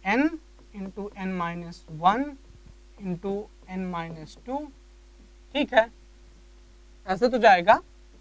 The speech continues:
upon ये कहाँ तक जाएगा? into one। ये कहाँ तक जाएगा?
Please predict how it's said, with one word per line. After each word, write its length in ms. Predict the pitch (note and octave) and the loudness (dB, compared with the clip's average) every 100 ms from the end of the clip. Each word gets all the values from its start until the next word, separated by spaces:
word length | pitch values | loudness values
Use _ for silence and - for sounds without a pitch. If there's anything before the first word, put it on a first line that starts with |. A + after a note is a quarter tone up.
| - - - - - - - - | -20 -20 -20 -20 -20 -20 -20 -2
upon 460 | G#3 - G#3 A#3 F#4 - - | -2 6 8 8 6 -10 -14
ये 80 | G#3+ | -8
कहाँ 220 | G3+ A3 | 4 4
तक 80 | A#3+ | 4
जाएगा? 420 | G#3 G#3+ G#3+ B3+ E4 - - - - | 6 6 8 4 2 -8 -20 -20 -16
into 320 | G#3 F#3 A3+ D#4 E4+ - - | -8 -8 -4 -6 -6 -18 -10
one। 220 | E3 D#3+ C#3+ - - - - - - - - - - - - - - | -4 -4 -4 -20 -20 -20 -20 -20 -20 -20 -20 -20 -20 -20 -20 -20 -8
ये 100 | G3+ | 0
कहाँ 260 | G#3 A3 | 6 6
तक 80 | A#3+ | 6
जाएगा? 460 | G#3+ G#3+ G3+ A3+ D#4+ | 6 8 8 6 4